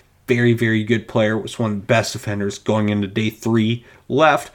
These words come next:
stout, stout run defender, undersized, but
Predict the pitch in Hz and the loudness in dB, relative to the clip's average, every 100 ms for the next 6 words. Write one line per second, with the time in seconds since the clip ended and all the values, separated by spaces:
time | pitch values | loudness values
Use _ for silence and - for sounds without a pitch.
0 | - - - - 104 101 - - - 110 | -20 -14 -14 0 4 4 2 -2 0 2
1 | 107 120 117 110 120 110 104 - 120 120 | 2 2 2 2 2 2 0 -2 0 0
2 | 117 - 110 110 107 - - _ - - | 0 2 4 4 2 -2 -14 _ -20 -20
3 | - _ 104 98 | -20 _ -2 -2